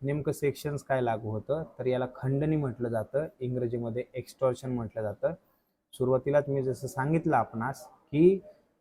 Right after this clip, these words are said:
जुना जो आपला आयपीसी इंडियन पिनल कोड होता, याच्यामध्ये सेक्शन तीनशे त्र्याऐंशी होतं आणि आत्ता जे आपला कायदा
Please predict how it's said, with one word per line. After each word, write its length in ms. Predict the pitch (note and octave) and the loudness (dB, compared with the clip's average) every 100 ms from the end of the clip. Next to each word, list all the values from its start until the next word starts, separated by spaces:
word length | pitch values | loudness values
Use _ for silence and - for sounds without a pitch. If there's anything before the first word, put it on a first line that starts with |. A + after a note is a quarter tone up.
| A#2+ | -4
जुना 240 | A#2+ C3+ D#3 | 0 0 0
जो 120 | D#3+ | 2
आपला 360 | C#3+ - C#3 C#3 - | 0 0 -2 -2 -2
आयपीसी 600 | B2+ C#3 F#3 F3+ B2 A2+ | 0 2 4 2 2 -4
इंडियन 400 | B2 B2+ C#3+ C#3+ | -4 -2 -2 -2
पिनल 320 | - C#3+ C#3+ | -4 -4 -2
कोड 280 | C#3+ - F3 | -2 4 6
होता, 320 | C3+ G#2+ A2 C3+ _ _ - | 6 2 -6 -8 _ _ -6
याच्यामध्ये 600 | A#2+ C#3 C3+ C3 C#3+ C#3 | -4 -2 -2 0 0 -2
सेक्शन 540 | - C3+ - C#3+ C#3+ | -2 -4 -4 -6 -6
तीनशे 520 | C3+ C3+ C3 B2+ C#3+ D3 _ _ _ - | -4 -4 -2 0 0 -2 _ _ _ 0
त्र्याऐंशी 460 | C3 C#3 D#3+ - F#3+ | 2 4 4 6 4
होतं 400 | C3 A2+ C#3 D#3+ - - | 4 0 -4 -4 -12 -8
आणि 180 | A2+ C3+ C3 | -6 -6 -6
आत्ता 460 | B2 - F3+ A2+ A2 _ _ _ A#2+ | -8 6 6 6 -2 _ _ _ 4
जे 60 | |
आपला 400 | D3 C#3+ D3 D3+ | 4 6 4 2
कायदा 560 | C#3+ - C3+ C#3 D3+ | 0 2 4 6 4